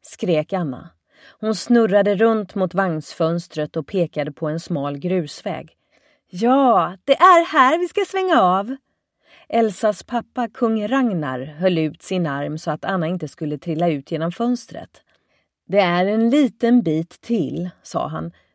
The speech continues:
"Tålamod, Anna, vi är snart framme." Elsa mötte sin systers blick och log. Det var inte lätt att ha tålamod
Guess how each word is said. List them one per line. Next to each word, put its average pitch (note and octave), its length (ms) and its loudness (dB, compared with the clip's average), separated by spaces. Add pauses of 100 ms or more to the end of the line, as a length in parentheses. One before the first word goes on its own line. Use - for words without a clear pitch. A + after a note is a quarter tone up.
"Tålamod, A3+ 760 4
Anna, C3+ 400 -4 (160)
vi A#3 180 6
är A#3 220 8
snart G3 340 -2
framme." D3+ 540 -4 (880)
Elsa A#3 480 0
mötte A3 360 -2
sin E3+ 220 -4
systers - 640 -8
blick - 340 -14
och D#3 100 -4
log. D#3+ 380 -10 (460)
Det E3 100 -8
var E3 160 0
inte F3+ 200 -4
lätt D#3+ 400 -4
att D#3+ 140 -6
ha E3 120 -2
tålamod C#3+ 720 -4